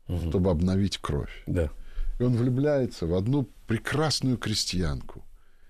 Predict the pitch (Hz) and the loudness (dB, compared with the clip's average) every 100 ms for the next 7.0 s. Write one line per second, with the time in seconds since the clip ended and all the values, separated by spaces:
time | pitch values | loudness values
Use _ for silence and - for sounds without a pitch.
0 | - - 113 98 147 127 95 92 85 95 | -8 0 2 4 4 4 2 2 2 2
1 | 107 107 - - - - - _ _ _ | 2 -2 -8 -20 -20 -20 -20 _ _ _
2 | - 98 87 78 - - - - - - | 0 4 4 4 0 -6 -16 -20 -20 -20
3 | _ _ - 107 131 123 - 131 135 107 | _ _ -6 -2 0 2 2 2 2 2
4 | - 92 82 73 - - - - 160 127 | 2 0 0 -4 -8 -18 -8 0 2 4
5 | 107 139 127 135 98 123 92 82 78 - | 2 2 4 2 2 2 2 2 0 -2
6 | 90 98 98 85 120 120 123 - - | 0 2 0 0 0 2 2 2 2